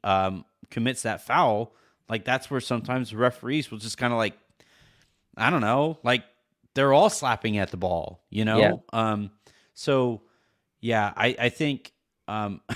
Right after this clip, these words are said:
Speaker 1: <laughs> Gavin, Gavin saying, Gavin saying Malik Beasley is gonna
Speaker 2: Oh, no.
Speaker 1: look, man, after, after seeing what Lonnie did, maybe, but I, I, I,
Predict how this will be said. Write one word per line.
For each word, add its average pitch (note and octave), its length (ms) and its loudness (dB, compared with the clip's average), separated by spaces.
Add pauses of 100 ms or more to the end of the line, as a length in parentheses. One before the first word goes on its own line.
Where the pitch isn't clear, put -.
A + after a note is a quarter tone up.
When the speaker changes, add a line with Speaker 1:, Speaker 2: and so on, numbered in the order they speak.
(140)
Speaker 1:
<laughs> - 320 -16
Gavin, G2 280 -2 (400)
Gavin A2+ 320 -2
saying, A#2 640 -2
Gavin A#2 300 -2
saying A#2+ 260 -2
Malik A2 340 0
Beasley G#2 380 0
is F#2 140 -6
gonna F#2+ 320 -4
Speaker 2:
Oh, A2 180 6
no. G#2+ 220 8
Speaker 1:
look, D#3+ 140 6
man, C3+ 200 4
after, C#3 300 2
after D3 240 0
seeing G#3 260 4
what F#3+ 100 0
Lonnie E3+ 300 2
did, C3 220 0
maybe, A#2+ 320 0
but G#2+ 160 0
I, A#2+ 160 4
I, A2+ 200 -2
I, A2 300 -4